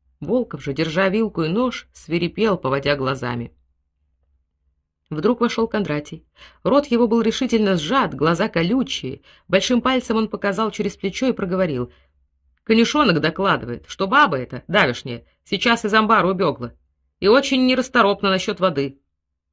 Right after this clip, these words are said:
«К чёрту с бабой!» — не своим голосом закричал Александр Вадимыч.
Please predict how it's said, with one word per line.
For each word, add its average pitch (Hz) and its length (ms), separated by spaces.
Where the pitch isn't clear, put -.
«К - 80
чёрту 208 440
с 165 80
бабой!» — 147 500
не 156 100
своим 170 280
голосом 165 380
закричал 151 420
Александр 147 400
Вадимыч. 139 520